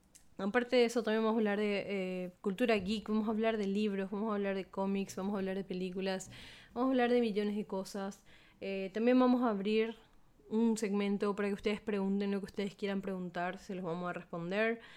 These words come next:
cien por ciento. Obviamente también vamos a tener un segmento feminista, porque los Jedi del teclado somos feministas. A full.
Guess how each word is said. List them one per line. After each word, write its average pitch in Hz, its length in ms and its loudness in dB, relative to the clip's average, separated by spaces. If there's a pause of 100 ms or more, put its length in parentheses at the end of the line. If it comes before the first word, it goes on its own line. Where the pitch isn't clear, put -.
(140)
cien 202 260 -2
por 190 120 -4
ciento. 208 460 -2
Obviamente 196 380 -4
también 196 300 -2
vamos 202 200 0
a 190 40 -6
tener 202 140 -4
un 202 80 -2
segmento 190 500 -4 (220)
feminista, 202 840 -2 (340)
porque 170 240 -8
los 170 280 -8
Jedi 196 360 -2
del 196 100 -4
teclado 190 580 0 (520)
somos 208 500 -2
feministas. 170 720 -8 (960)
A 185 100 -2
full. 175 360 -2